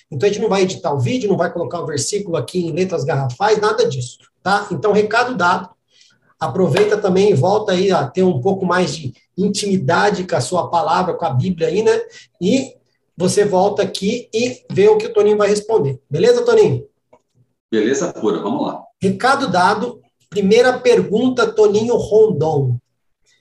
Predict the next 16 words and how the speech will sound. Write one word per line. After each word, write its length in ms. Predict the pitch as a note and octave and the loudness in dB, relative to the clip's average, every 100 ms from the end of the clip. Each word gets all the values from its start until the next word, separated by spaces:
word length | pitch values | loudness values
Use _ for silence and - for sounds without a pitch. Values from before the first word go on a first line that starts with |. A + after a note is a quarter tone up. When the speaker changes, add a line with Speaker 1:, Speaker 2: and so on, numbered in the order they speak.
| _ _ _ | _ _ _
Speaker 1:
Quais 320 | A3+ C#4+ C4+ | 0 2 2
impactos 840 | C#4 - F#3+ G3+ G3 - - - - | 0 0 -2 -2 -4 -10 -16 -16 -8
as 220 | E3+ D3 | -4 -4
divergências 840 | G#3 F#3+ F#3+ D#3 F#3+ A3 A#3+ - - | -2 0 2 2 0 2 0 -2 -4
teológicas 960 | - C4+ C#4+ G3+ G#3 G#3+ F#3 D3 D3 | -2 0 2 2 4 2 0 -8 -10
têm 180 | - F#3+ | -2 0
gerado 440 | F3+ F3+ F3+ G3 G#3 | 0 0 0 2 2
no 100 | F#3 | 2
reino 260 | F3+ G3 | 2 0
de 140 | F#3 G3+ | -2 -6
Deus, 320 | D3 F3+ F3+ | -2 0 2
no 80 | F#3 | 0
mundo, 480 | G3 G#3+ C4+ C4+ F3+ | 0 2 2 2 2
em 60 | E3+ | 0
nossos 440 | F#3 - E3+ C3 | 0 -2 -6 -2
dias? 420 | A#2+ F#3 A3+ B3+ | -2 2 2 0